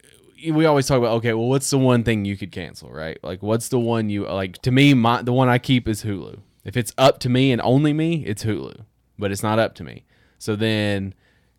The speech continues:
Christina would keep Hulu. Z-, Zoe loves Disney, and I feel like at this point I have to keep Disney, it, just to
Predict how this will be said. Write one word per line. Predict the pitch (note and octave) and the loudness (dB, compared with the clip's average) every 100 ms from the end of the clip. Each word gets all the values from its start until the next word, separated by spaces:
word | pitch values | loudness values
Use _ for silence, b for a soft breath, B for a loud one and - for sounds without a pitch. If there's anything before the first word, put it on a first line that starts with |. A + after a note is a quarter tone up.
| _ | _
Christina | A#2 D3 D3+ | -6 0 2
would | D3 B2+ | 2 2
keep | B2+ A2 | 0 0
Hulu. | A#2 A2 G#2 G2+ G2+ - - | 0 0 -2 -2 -4 -8 -14
Z-, | G#2 G#2 - G#2 | -14 -14 -16 -12
Zoe | G#2+ A#2 A#2 A2+ | -2 2 4 2
loves | G#2+ G#2 G2+ F#2 | 2 0 -2 -4
Disney, | F#2+ F#2+ F2+ F#2 | -6 -6 -6 -8
and | F2+ | -8
I | F2+ | -8
feel | G#2 | -6
like | G2 | -4
at | F#2 | -4
this | G2 - | -8 -8
point | F#2+ F#2+ | -8 -8
I | F2+ | -6
have | F#2 | -8
to | - | -10
keep | G2+ E2+ | -12 -8
Disney, | F#2+ F2+ F#2 F2 F2+ - b b b | -8 -8 -8 -10 -12 -16 b b b
it, | F#2 F#2+ D#2 | -8 -8 -8
just | F#2 G2 - | -10 -10 -8
to | F#2+ | -10